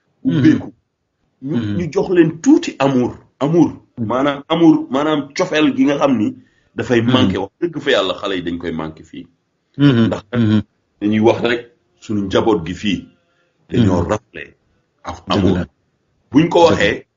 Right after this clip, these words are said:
Speaker 2: waxuñu ne ñëpp noonu la ñu mel. Mais da ngay
Speaker 1: Mhm.
Speaker 2: xool rythme bi ñuy dund. Euh,
Speaker 1: Mhm.
Speaker 2: maanaam, euh, tey jii, euh, sama classe gi da ngay xëy sept jours sur sept yaa ngi carburé. Boo demee
Speaker 1: Mhm.
Speaker 2: liggéey, samedi ak dimanche yaa ngi daayira réunion.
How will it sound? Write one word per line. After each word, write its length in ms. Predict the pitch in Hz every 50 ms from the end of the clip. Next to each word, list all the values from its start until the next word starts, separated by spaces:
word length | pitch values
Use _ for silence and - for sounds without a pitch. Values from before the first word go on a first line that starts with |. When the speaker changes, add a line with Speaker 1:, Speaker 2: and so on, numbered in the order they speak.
| _ _ 127
Speaker 2:
waxuñu 320 | 139 139 135 143 139 127
ne 80 | 123 110
ñëpp 340 | 104 101 110 165 175 170 113
noonu 200 | 104 104 92 87
la 60 | 85
ñu 100 | 82 80
mel. 180 | 80 80 71 - - _ _ _ _ _ _ - - - - _
Mais 120 | - 95 -
da 80 | - -
ngay 140 | 131 120 110
Speaker 1:
Mhm. 100 | 101 98
Speaker 2:
xool 180 | 95 110 104 - _ _ - - - - - _ _ _ - - _ _ _ _ - -
rythme 360 | - 143 170 156 - 131 120
bi 160 | 107 - 110
ñuy 160 | 113 113 110 101
dund. 300 | 90 - 127 123 107 104 - - _ _ _ _ _ _ _ _ _ _ _ _ _ _ -
Euh, 340 | 104 110 113 113 113 110 - 113
Speaker 1:
Mhm. 60 | 107
Speaker 2:
maanaam, 480 | 110 117 113 113 113 113 110 107 107 - _ -
euh, 240 | 101 104 104 95 92 - _ -
tey 200 | 131 120 117 110
jii, 380 | 104 113 117 113 107 107 - - - 104
euh, 240 | 104 104 101 92 - - -
sama 320 | - - - 117 113 107
classe 340 | - - 127 120 110 107 -
gi 100 | 101 101 87
da 80 | 92
ngay 180 | 107 113 117 113
xëy 260 | 117 - 131 117 98
sept 360 | 92 - - - - 220 - - -
jours 260 | 98 120 147 135 -
sur 240 | - - 127 113 -
sept 300 | - - - - - 87
yaa 180 | 90 87 87
ngi 160 | 87 87 85
carburé. 500 | - 87 87 82 76 - 78 71 67 - - _ _ _ _ _ _ _
Boo 140 | - 95 98
demee 240 | 92 104 104 107 107
Speaker 1:
Mhm. 100 | 104 127
Speaker 2:
liggéey, 380 | 123 107 92 - 101 - - - _ _ _ _ _ -
samedi 280 | - 110 110 107 113
ak 120 | 107 104 -
dimanche 360 | 113 113 113 107 104 - - 110
yaa 100 | 107 107
ngi 120 | 107 98
daayira 440 | 92 120 120 - 113 107 104 107 104
réunion. 480 | 104 120 120 120 120 117 107 90 -